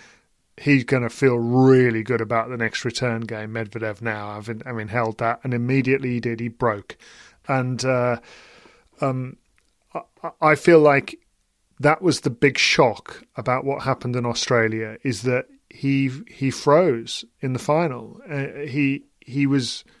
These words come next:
he got rattled so quickly and so easily by Djo-, I mean, a lot of that is because Djokovic played bloody well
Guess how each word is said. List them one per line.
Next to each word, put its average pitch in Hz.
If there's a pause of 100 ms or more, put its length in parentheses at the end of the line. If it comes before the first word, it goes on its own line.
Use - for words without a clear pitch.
(280)
he 135
got 143
rattled 139
so 147
quickly 147
and 123
so 139
easily 143
by 120
Djo-, 139
I -
mean, 139
a 151
lot 170
of 135
that 139
is 131
because 123
Djokovic 131
played 127
bloody 147
well 120